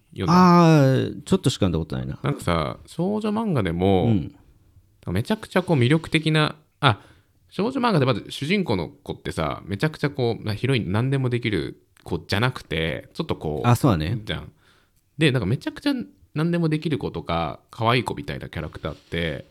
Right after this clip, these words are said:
Speaker 1: その、君に届けだと、くるみちゃんだったかな。名前忘れちゃったんだけど、最初はぜ-、そういう感じなわけよ。もうキラキラで、めちゃくちゃ何でもできるみたいな。
Speaker 2: うん、うん。
Speaker 1: だからなんか、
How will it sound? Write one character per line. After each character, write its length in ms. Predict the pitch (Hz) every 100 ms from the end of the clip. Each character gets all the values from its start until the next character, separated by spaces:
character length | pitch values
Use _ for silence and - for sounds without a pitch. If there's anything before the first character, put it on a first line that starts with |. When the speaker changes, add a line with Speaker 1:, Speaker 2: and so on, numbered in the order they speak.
| _ _ _ _ _
Speaker 1:
そ 80 | 92
の、 120 | 85
君 200 | - 113
に 100 | 113
届 200 | 123 123
け 60 | 95
だ 40 |
と、 400 | - 78 73 - -
く 120 | -
る 60 |
み 80 | 98
ち 100 | -
ゃ 40 | 92
ん 40 |
だ 80 | 95
っ 20 |
た 100 | -
か 120 | -
な。 140 | 110 - -
名 80 | 95
前 100 | 90
忘 40 |
れ 60 | 95
ち 40 |
ゃ 40 | 85
っ 40 |
た 100 | 87
ん 20 |
だ 60 | -
け 80 | 60
ど、 280 | 76 73 - - _ _ _ - - _ _ _
最 180 | - 208
初 80 | 208
は 60 |
ぜ-、 120 | 175 165
そ 140 | - 151
う 20 |
い 40 | 143
う 20 |
感 140 | 135
じ 60 | 123
な 80 | 104
わ 40 |
け 120 | -
よ。 80 | -
も 60 | 73
う 40 |
キ 100 | -
ラ 100 | 80
キ 100 | 78
ラ 120 | 73
で、 240 | 78 73 -
め 80 | 80
ち 80 | 71
ゃ 40 |
く 80 | -
ち 40 |
ゃ 60 | 76
何 140 | 76
で 60 | 73
も 80 | 71
で 80 |
き 80 | 73
る 60 | 60
み 60 |
た 100 | -
い 20 | 64
な。 80 | -
Speaker 2:
う 80 |
ん、 20 | 170
う 60 | 117 101 80 104
ん。 160 | 101 - -
Speaker 1:
だ 60 | -
か 40 |
ら 40 | 87
な 120 | 101
ん 20 |
か、 160 | 92